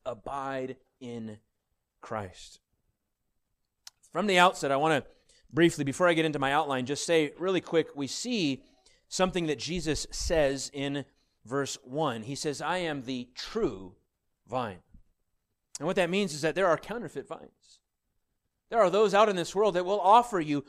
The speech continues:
hope and peace and security and refuge, but they are false vines. They do not give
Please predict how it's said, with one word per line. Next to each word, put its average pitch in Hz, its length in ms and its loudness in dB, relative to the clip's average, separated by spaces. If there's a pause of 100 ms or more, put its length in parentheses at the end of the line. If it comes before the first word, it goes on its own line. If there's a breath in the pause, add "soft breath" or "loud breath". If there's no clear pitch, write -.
hope 208 380 6
and 139 220 -4 (200 soft breath)
peace - 380 2
and 147 160 -8
security 202 760 -4 (140)
and 135 140 -8
refuge, 202 960 -2 (840)
but 95 80 -20
they 131 120 -6
are 123 240 -4 (320)
false - 800 -10 (340)
vines. 107 480 -10
They 127 140 -12
do 165 300 -16
not 156 300 -10
give 117 400 -10